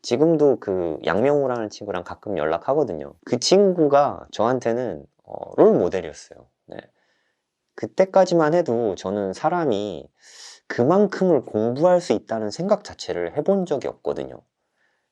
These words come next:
정말 하루 종일 공부만 하고 그 친구가 한, 하루에 한 네 시간 정도 잤던 것 같아요. 중학교 삼 학년 때였는데, "아, 저만큼만 자면서 공부를 할 수 있구나.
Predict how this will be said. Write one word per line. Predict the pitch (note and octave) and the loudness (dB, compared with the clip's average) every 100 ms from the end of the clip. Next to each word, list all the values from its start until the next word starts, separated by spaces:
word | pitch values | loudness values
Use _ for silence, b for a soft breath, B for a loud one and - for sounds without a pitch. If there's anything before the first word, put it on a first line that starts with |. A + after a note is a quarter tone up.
| _ | _
정말 | - A2 A2+ A#2 A2 - | -12 -8 -4 -4 -6 -8
하루 | - - A#3 E3 | -12 2 2 2
종일 | - - F3 A#3+ A3+ D3 | -2 2 4 4 4 2
공부만 | G#2+ A2+ B2 B2+ A#2 | -2 -4 -4 -4 -4
하고 | A#2 A#2+ C3+ D#2+ b b b _ | -6 -6 -8 -10 b b b _
그 | A#2 | -4
친구가 | A#2+ G#3+ G#3+ E3 B2+ G#2+ | 0 2 2 2 0 0
한, | B2+ A#2 | -4 -10
하루에 | C#3 F3+ F#3 | -8 -4 -4
한 | C3 | -2
네 | F#2 G#2 | -2 -2
시간 | - F#3 E3 | -2 -6 -4
정도 | B2 | -8
잤던 | - - - D#2+ | -10 -14 -12 -12
것 | |
같아요. | - - - | -12 -14 -16
중학교 | - E2+ F2 F#2+ | -10 -8 -6 -8
삼 | F#2 A#2 | -8 -8
학년 | C3 A#2+ | -8 -8
때였는데, | - D#2 C#2 D2 E2 - B B B B B B | -10 -10 -10 -12 -14 -16 B B B B B B
"아, | B B B | B B B
저만큼만 | - F#2 C3+ C#3 C#3+ C3+ C3 C3 A#2+ | -8 -4 -4 -6 -6 -6 -6 -8 -10
자면서 | - G2+ G#2+ F2 F2+ F#2 E2 B B B B B B B | -6 -4 -4 -6 -8 -10 _ B B B B B B B
공부를 | - A#2 B2 B2+ | -2 0 0 -2
할 | D3+ | -4
수 | E3 | -6
있구나. | C#2+ - G2 C#2+ D2 | -6 -4 -6 -6 -14